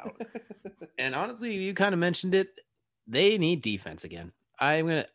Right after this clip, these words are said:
Speaker 1: their pass rush last year was mediocre at best, honestly. Like, there were some games where you didn't, they were not getting anywhere near the quarterback. Adoree Jackson, your number one corner's gone, so there's another void.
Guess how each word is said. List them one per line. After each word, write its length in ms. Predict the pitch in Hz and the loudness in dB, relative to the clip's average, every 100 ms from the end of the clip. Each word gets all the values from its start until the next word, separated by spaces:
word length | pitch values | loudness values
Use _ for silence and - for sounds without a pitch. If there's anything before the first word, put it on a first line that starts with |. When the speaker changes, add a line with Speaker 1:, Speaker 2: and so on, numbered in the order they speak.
| _ | _
Speaker 1:
their 200 | 110 180 | 2 2
pass 320 | - 156 151 - | 4 4 4 2
rush 220 | 139 139 | 0 2
last 260 | 131 123 | 2 2
year 160 | 135 127 | 2 2
was 380 | 117 104 92 - _ _ _ _ _ 117 | 4 2 0 -8 _ _ _ _ _ -2
mediocre 640 | 180 208 160 151 143 117 | 0 2 4 4 6 4
at 240 | 107 - | 4 0
best, 300 | 82 73 - | -8 -8 -10
honestly. 340 | 80 76 - 101 | -10 -12 -10 -6
Like, 220 | 107 104 | -4 0
there 120 | 160 | 2
were 80 | 127 | 2
some 280 | - 139 123 | 2 0 2
games 240 | 127 113 | 0 0
where 80 | 120 | 0
you 120 | 117 | 2
didn't, 200 | 117 101 | 0 2
they 180 | 117 113 | 2 2
were 200 | 110 101 | 0 -2
not 280 | 104 104 95 | 0 -2 0
getting 220 | 98 98 | -4 -4
anywhere 200 | 98 95 | -4 -4
near 180 | 113 110 | -2 -2
the 40 | |
quarterback. 540 | - 117 110 110 110 - _ - _ _ - | -2 -2 -2 -2 -6 -10 _ -20 _ _ -12
Adoree 300 | 104 160 147 | 0 2 4
Jackson, 380 | 127 131 135 123 | 4 4 2 0
your 100 | 117 | 2
number 180 | 120 117 | 2 2
one 180 | 110 | 0
corner's 380 | 92 120 117 110 | -2 -2 -2 -2
gone, 240 | 120 117 104 | 0 0 -2
so 100 | 104 | -2
there's 220 | 110 104 | -2 -2
another 240 | 107 107 | -2 -2
void. 260 | 101 104 | -2 -4